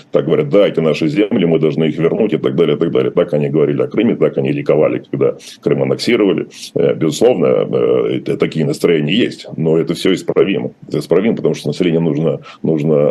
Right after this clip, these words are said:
образовывать, а не загонять, значит, наоборот, там, в консервную банку. Ну, так, грубо выражаясь,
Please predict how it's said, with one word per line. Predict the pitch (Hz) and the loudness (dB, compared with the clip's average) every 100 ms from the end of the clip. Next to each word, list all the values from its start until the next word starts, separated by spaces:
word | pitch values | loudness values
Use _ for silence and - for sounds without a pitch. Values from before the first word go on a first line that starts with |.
| - 73 | -2 -2
образовывать, | 80 80 82 123 127 80 78 76 92 | 0 0 2 4 4 4 0 0 2
а | 87 | 2
не | 78 78 85 | 2 0 0
загонять, | 71 78 78 90 90 - | 0 -2 0 2 0 0
значит, | 76 - 73 73 | -2 -2 -4 -4
наоборот, | 73 80 - - | -2 0 0 -2
там, | - | -6
в | |
консервную | - - 80 73 76 76 | -4 -2 0 0 0 0
банку. | 73 - - | 0 -2 -4
Ну, | - 65 - | -2 -2 -2
так, | - - | -4 -4
грубо | - 76 71 | -4 -2 0
выражаясь, | 76 78 76 62 - | 0 2 0 0 -4